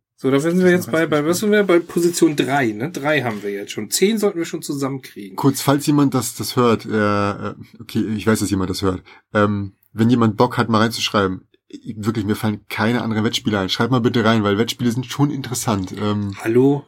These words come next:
Speaker 1: Camel Up?
Speaker 2: Stimmt, stimmt. Und, äh, jetzt, wo du sagst Camel Up, fällt mir ein, auch, äh, Downforce.
Speaker 1: Ja,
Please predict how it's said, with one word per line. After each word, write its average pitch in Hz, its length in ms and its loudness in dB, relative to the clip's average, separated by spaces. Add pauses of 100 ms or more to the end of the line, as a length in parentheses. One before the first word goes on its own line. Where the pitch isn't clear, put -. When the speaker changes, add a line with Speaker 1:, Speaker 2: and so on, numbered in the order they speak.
(400)
Speaker 1:
Camel 117 320 0
Up? 165 240 -2 (1120)
Speaker 2:
Stimmt, 127 720 0 (180)
stimmt. 113 720 -10 (460)
Und, 180 460 2
äh, 151 140 6
jetzt, 151 220 4
wo 147 40 4
du 143 60 6
sagst 135 180 2
Camel 135 220 2
Up, 147 160 0
fällt 139 300 2
mir 131 240 0
ein, 117 420 0
auch, 113 600 0
äh, 110 720 2
Downforce. 117 500 0 (800)
Speaker 1:
Ja, 113 320 -4